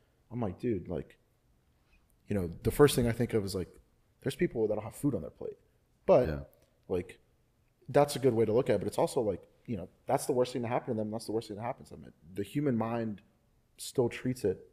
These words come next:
Speaker 1: same level if it, if it affects you the same way.
Speaker 2: So I'm gonna kinda tie that back into success and say,
Speaker 1: Yeah.
Speaker 2: like, like, this, this idea of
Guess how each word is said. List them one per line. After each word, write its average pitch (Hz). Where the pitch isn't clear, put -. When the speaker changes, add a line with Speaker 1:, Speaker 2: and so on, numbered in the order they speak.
Speaker 1:
same 110
level 104
if -
it, 82
if 95
it 85
affects -
you 85
the 76
same 71
way. -
Speaker 2:
So -
I'm 85
gonna 87
kinda 78
tie 87
that 78
back 78
into 78
success 78
and 69
say, -
Speaker 1:
Yeah. 73
Speaker 2:
like, 67
like, 78
this, -
this -
idea 90
of 76